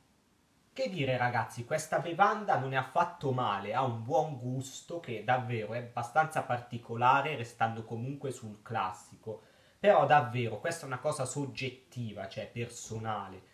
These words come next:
poi, eh, dipende da ognuno di voi,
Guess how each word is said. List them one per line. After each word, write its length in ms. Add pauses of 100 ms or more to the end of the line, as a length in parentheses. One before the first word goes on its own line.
(280)
poi, 640
eh, 160
dipende 420
da 140
ognuno 400
di 140
voi, 440